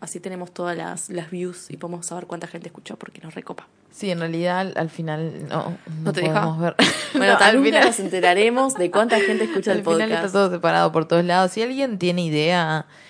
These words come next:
Speaker 2: esto es una petición a, real a
Speaker 1: Al
Speaker 2: gente que
Speaker 1: público.
Speaker 2: escucha podcast. Si alguien tiene idea de cómo se puede centralizar todas las escuchas, alguna aplicación, no sé, nada, algo de eso, que nos escriba un mensajito por Instagram,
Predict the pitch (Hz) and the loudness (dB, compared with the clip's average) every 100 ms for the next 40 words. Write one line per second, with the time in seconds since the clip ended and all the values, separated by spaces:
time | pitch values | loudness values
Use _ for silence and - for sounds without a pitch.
0 | - - 208 208 196 190 170 160 151 147 | -20 -6 -4 -2 -2 0 0 0 -4 -2
1 | 170 170 165 165 - 143 139 131 135 160 | 0 0 -2 -2 0 0 2 0 0 2
2 | 160 180 156 151 - 190 175 185 156 - | 2 2 2 2 2 4 4 4 2 0
3 | 170 175 156 156 143 143 135 - - - | -2 -2 0 2 2 0 -2 -4 -20 -20
4 | - _ - 226 262 269 208 196 165 165 | -20 _ -2 -2 -2 -8 -6 0 2 2
5 | 170 151 - 165 180 170 147 131 - - | 2 0 -2 -2 -2 -2 -2 -4 -8 -8
6 | 143 143 147 147 143 131 127 - 147 147 | -4 -4 -4 -6 -8 -8 -8 -8 -6 -8
7 | - - 156 147 139 139 - 156 170 151 | -12 -8 -4 -4 -6 -10 -10 -6 -4 -4
8 | 143 - - _ _ 151 143 175 143 139 | -8 -16 -20 _ _ -6 -6 -4 -6 -8
9 | 139 139 147 151 143 147 139 143 135 131 | -10 -10 -10 -10 -10 -10 -8 -6 -6 -6
10 | 139 156 147 151 147 185 185 - - - | -4 -2 -2 -2 0 -2 -2 -10 -20 -20
11 | - _ - 170 143 143 139 143 143 147 | -20 _ -4 0 2 2 2 2 2 0
12 | 151 156 185 196 180 151 156 160 160 147 | -2 -2 0 0 2 0 -4 -2 -2 0
13 | 139 139 139 135 131 | -2 -2 -6 -4 -6